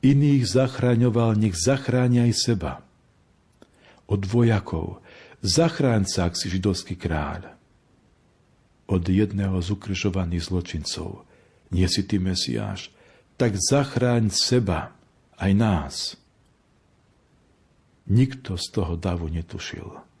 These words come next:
že ten ukrižovaný na kríži v tej najťažšej chvíli svojho života nič iné nerobí, iba nás zachraňuje.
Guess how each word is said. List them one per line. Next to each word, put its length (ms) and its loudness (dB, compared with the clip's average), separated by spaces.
že 160 -6
ten 400 -2
ukrižovaný 880 -2
na 160 -4
kríži 640 -8
v 80 -18
tej 160 4
najťažšej 800 0
chvíli 320 -2
svojho 320 -4
života 640 -8
nič 400 -2
iné 320 2
nerobí, 640 -6
iba 320 -2
nás 480 -8
zachraňuje. 880 -6